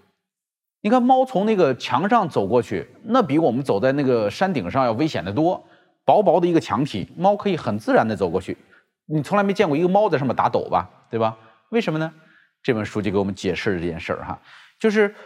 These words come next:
我们的人头脑当中有一个非常重要的习惯，就是思考。人有语言，有思考，你有很多思维。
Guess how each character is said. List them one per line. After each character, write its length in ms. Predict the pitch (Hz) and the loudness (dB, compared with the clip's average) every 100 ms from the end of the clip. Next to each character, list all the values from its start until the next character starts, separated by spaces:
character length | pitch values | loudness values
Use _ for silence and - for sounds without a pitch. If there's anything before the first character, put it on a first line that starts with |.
| - - | -14 -2
我 260 | 120 113 | 2 4
们 300 | 107 185 220 | 2 0 2
的 120 | 208 110 | 2 2
人 420 | 95 92 135 175 - | 0 -2 -2 -6 -8
头 220 | - 147 | -2 0
脑 160 | 127 95 | 2 0
当 180 | 127 | 0
中 180 | 139 143 | 0 -2
有 160 | 101 73 | -2 -4
一 80 | 90 | -2
个 160 | 123 | -2
非 220 | 113 165 | 0 0
常 240 | 156 98 110 | 0 -2 -4
重 220 | 147 110 | -4 0
要 180 | 117 95 | 0 0
的 260 | 80 65 - _ | -2 -4 -6 _
习 260 | - - 95 | -16 -8 -4
惯， 220 | 104 - - _ _ _ _ _ _ _ | -2 -2 -6 _ _ _ _ _ _ _
就 120 | 147 | -4
是 80 | 113 | -2
思 200 | - 143 | -6 -8
考。 200 | - - _ _ _ _ _ - | -8 -10 _ _ _ _ _ -6
人 180 | 110 175 | -2 0
有 160 | 196 | 0
语 160 | 160 95 | -2 -4
言， 340 | 87 80 135 - _ _ _ - | -6 -6 -10 -12 _ _ _ -8
有 100 | 98 | -6
思 220 | - 165 | -4 -4
考， 240 | 165 98 - - | -4 -6 -12 -6
你 160 | 156 | -2
有 140 | 202 170 | 0 0
很 160 | 110 | 0
多 120 | 139 | -2
思 300 | 160 - 220 | -2 -4 -4
维。 340 | 185 95 127 | 0 0 -2